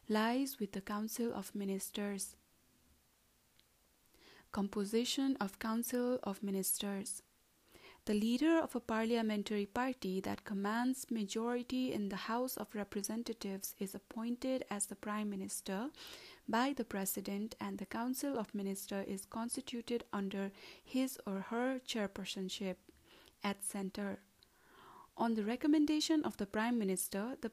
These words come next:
President constitutes the Council of Ministers,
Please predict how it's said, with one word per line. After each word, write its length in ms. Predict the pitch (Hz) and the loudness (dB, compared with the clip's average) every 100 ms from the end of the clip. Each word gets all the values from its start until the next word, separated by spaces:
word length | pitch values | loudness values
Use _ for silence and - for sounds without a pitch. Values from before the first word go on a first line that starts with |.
| - - | -8 0
President 600 | 262 277 302 294 294 285 | 2 2 2 4 2 2
constitutes 760 | 220 208 226 - 214 214 - | 0 0 -2 -2 -2 -2 -4
the 120 | - | -8
Council 480 | - 226 240 - 277 | -4 -4 -2 -2 -2
of 180 | 214 - | -2 -4
Ministers, 720 | 196 190 190 - 196 202 294 | -2 -2 -2 -4 -4 -2 -4